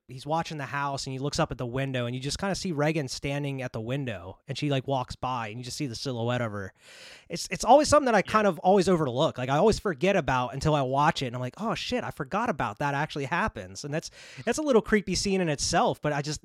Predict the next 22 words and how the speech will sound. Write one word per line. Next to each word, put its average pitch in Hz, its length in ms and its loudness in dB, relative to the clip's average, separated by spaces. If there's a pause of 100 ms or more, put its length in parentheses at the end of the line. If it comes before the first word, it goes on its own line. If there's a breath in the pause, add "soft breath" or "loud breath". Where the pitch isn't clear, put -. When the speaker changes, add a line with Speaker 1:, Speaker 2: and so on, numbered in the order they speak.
Speaker 1:
I 139 100 0
never 165 360 2
remember 143 400 2
that 117 180 0
scene 123 180 -4
happening. 147 380 -2
I'm 143 80 -2
not 151 140 2
sure 165 160 -2
if 143 60 -6
that's 143 220 -2
one 139 160 -2
they, 123 240 -4 (320 loud breath)
they 143 100 0
always, 131 300 2 (220)
eh, 139 180 -4
added 139 320 2
in 151 120 2
Speaker 2:
Mm. - 40 0
Speaker 1:
there 156 400 2
for 160 180 0
the, 139 420 0